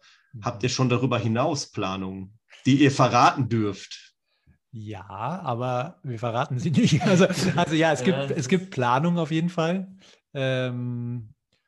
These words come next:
Speaker 1: und, äh, das Problem ist, es ist halt einfach noch nicht angekündigt quasi.
Speaker 3: Ja.
Speaker 1: Da sind
Speaker 2: Ja.
Speaker 1: noch ein paar Schleifen zu drehen, äh, welche auch immer, keine Ahnung. Also die sind nicht von uns abhängig, aber, ähm,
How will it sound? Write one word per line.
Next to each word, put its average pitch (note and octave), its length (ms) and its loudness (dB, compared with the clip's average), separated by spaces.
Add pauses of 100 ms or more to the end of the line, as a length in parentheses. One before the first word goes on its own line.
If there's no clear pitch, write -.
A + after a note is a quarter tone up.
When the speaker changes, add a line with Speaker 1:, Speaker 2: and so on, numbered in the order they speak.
(280)
Speaker 1:
und, A#2+ 720 -4
äh, A2+ 520 -8
das A#2 140 -12
Problem C#3 300 -2
ist, C3+ 120 -6
es B2+ 100 -6
ist B2 80 -8
halt B2 140 -2
einfach B2 200 -2
noch B2+ 120 -2
nicht B2 180 -4
angekündigt A#2+ 680 -4
quasi. C3+ 460 -2
Speaker 3:
Ja. D#3 60 -2
Speaker 1:
Da A#2+ 460 -2
sind A#2+ 220 -6
Speaker 2:
Ja. B2+ 60 -6
Speaker 1:
noch A2+ 60 -8
ein A#2+ 60 -12
paar B2 200 -2
Schleifen B2 380 -6
zu C3 120 -6
drehen, C3+ 640 -4
äh, B2 460 -8 (580)
welche A#2+ 380 -6
auch A#2 120 -8
immer, D3 460 -4
keine A2 240 -10
Ahnung. C3 340 -8
Also B2 240 -6
die A2 160 -10
sind B2 120 -4
nicht B2+ 140 -6
von A#2+ 120 -10
uns C3 160 -8
abhängig, D3 500 -8
aber, A#2 360 -6 (540)
ähm, A#2 640 -8